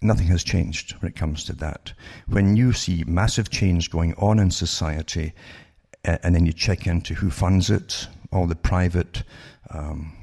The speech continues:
so-called philanthropists, uh, the big think tanks, uh, they work for the foundations, the foundations behind it all, of course,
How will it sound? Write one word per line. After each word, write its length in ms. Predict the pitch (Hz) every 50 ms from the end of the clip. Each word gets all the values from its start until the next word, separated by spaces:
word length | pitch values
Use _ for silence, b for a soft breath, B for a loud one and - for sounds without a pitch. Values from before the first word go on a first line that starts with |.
| - - - -
so-called 440 | - - 110 - - 87 90 82 -
philanthropists, 1160 | - - 85 80 80 87 92 90 - - - - - 104 104 - - - - - - - - - _ _ _ _ _ _ _ _ _ _ B B B B B B B B B B - -
uh, 220 | - 76 76 80 -
the 120 | 78 85
big 180 | 80 90 85 -
think 400 | - - - 98 104 104 - -
tanks, 600 | - 98 92 92 92 87 - - - - - -
uh, 100 | 78 - -
they 80 | -
work 220 | 85 82 76 - -
for 100 | - 80
the 100 | 78 78
foundations, 880 | - - 82 82 78 78 78 82 92 92 - - 107 98 92 - - -
the 100 | - -
foundations 600 | - - 85 82 80 80 87 85 - - 85 -
behind 340 | - - - 85 85 82
it 60 | 78 -
all, 180 | 90 95 98
of 80 | 92 -
course, 320 | - 95 98 92 - -